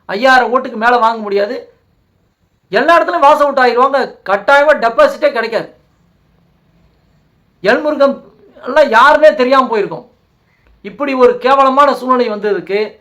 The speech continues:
அதிமுக தான் முழு பொறுப்பு. மீண்டும் ஒரு முறை பா ஜ க கூட்டணி அதிமுகவோடு இணைந்தால் கண்டிப்பாக அதிமுக அப்படிங்கிற ஒரு கட்சியை இனி இந்த,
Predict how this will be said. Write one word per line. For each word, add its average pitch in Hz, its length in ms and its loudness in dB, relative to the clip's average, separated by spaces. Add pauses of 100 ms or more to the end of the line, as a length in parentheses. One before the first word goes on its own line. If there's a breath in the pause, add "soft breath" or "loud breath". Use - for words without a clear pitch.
(340)
அதிமுக 214 560 -2
தான் 220 160 -4
முழு 233 200 -8
பொறுப்பு. 208 340 -6 (160)
மீண்டும் 240 480 -4
ஒரு 202 140 0
முறை 175 280 -4 (1200)
பா 160 200 0
ஜ 214 160 -4
க 185 200 -6
கூட்டணி 175 400 -10 (440)
அதிமுகவோடு 170 920 -6
இணைந்தால் 180 460 -6 (760)
கண்டிப்பாக 165 640 -10 (120)
அதிமுக 156 440 -12 (760)
அப்படிங்கிற 165 420 -10
ஒரு 143 140 -16
கட்சியை 175 380 -14
இனி 156 180 -16 (1000)
இந்த, 196 220 -4